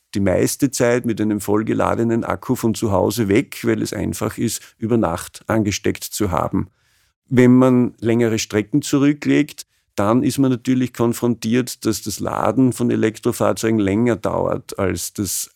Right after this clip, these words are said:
Tanken mit Benzin. Drei Minuten zu dreißig Minuten, das ist schon ein, ein größerer Unterschied. Und das, äh, wiederum ist eine Herausforderung für uns als Ladestellenanbieter, hier Plätze zu finden,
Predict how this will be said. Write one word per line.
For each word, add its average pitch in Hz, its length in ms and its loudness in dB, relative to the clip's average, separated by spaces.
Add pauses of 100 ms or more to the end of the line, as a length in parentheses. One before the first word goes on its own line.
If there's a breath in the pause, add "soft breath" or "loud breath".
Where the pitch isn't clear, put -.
(120)
Tanken 101 520 -2
mit 104 180 -2
Benzin. 98 680 0
Drei 92 220 2
Minuten 117 500 2
zu - 120 -6
dreißig 104 540 -2
Minuten, 117 500 2
das 107 220 -2
ist 104 80 -10
schon 110 260 0
ein, 117 180 0 (360)
ein 107 560 0
größerer 117 520 2
Unterschied. 143 760 0 (420)
Und 123 720 2
das, 123 300 -2
äh, 120 360 0
wiederum 131 400 2
ist 127 160 0
eine 120 340 2
Herausforderung 127 1040 0 (220)
für 123 500 0
uns 147 420 0
als 117 220 0
Ladestellenanbieter, 127 1700 -2
hier 120 200 0
Plätze 107 560 -2
zu 147 160 0
finden, 135 580 0